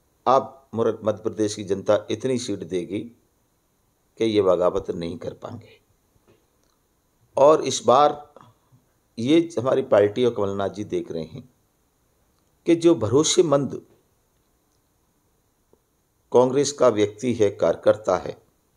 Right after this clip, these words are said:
जो एनएसी या यूथ कांग्रेस के, जिसकी कड़कड़ में कांग्रेस है, उसको ही वो टिकट देंगे, और या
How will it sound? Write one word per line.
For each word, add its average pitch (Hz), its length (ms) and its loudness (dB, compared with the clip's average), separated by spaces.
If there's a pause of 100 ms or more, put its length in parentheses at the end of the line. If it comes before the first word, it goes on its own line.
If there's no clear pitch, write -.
(760)
जो 117 200 -2
एनएसी 113 440 0
या 127 40 2
यूथ 113 240 -2 (100)
कांग्रेस 107 380 0
के, 107 100 -4
जिसकी 107 280 -8
कड़कड़ 98 460 2
में 101 200 -4
कांग्रेस 82 480 -2
है, - 220 -8 (1600)
उसको 131 360 0
ही 123 200 -4
वो 101 400 -2 (340)
टिकट 104 300 -6
देंगे, 87 480 -4 (1300)
और 110 120 4
या 135 340 4